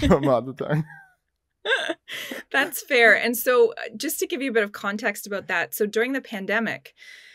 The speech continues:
Speaker 2: I came off of a mat leave, a, a maternity leave here with my youngest one, and I was given this new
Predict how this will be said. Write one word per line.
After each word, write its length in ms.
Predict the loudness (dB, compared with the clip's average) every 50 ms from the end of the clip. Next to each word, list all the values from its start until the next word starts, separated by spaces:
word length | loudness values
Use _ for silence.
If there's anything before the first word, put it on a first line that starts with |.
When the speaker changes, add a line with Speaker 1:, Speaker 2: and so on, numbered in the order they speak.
| -20 _ _ _
Speaker 2:
I 360 | -2 -2 0 0 0 -2 -4 -4
came 240 | -4 -4 -2 -2 -2
off 180 | -2 -4 -4 -6
of 100 | -2 0
a 80 | 0
mat 320 | 0 2 0 -2 -2 -4 -6
leave, 360 | -8 -6 -6 -4 -6 -4 -4
a, 180 | -4 -4 -4 -4
a 40 | -6
maternity 540 | -8 -10 -10 -8 -8 -8 -8 -6 -6 -8 -8
leave 300 | -8 -8 -10 -10 -12 -14
here 340 | -14 -12 -10 -8 -8 -6 -6
with 180 | -8 -10 -10
my 220 | -10 -10 -10 -10 -10 -10
youngest 420 | -10 -10 -8 -8 -8 -8 -10 -10
one, 420 | -12 -12 -12 -10 -8 -8 -8 -8 -10 -10
and 400 | -10 -10 -10 -10 -12 -14 -14 -12
I 140 | -10 -10 -8 -8
was 320 | -8 -10 -10 -10 -10 -12 -4
given 300 | -2 -2 -2 0 -2 -2
this 220 | -2 -4 -6 -8 -10
new 400 | -10 -10 -10 -12 -14 -14 -16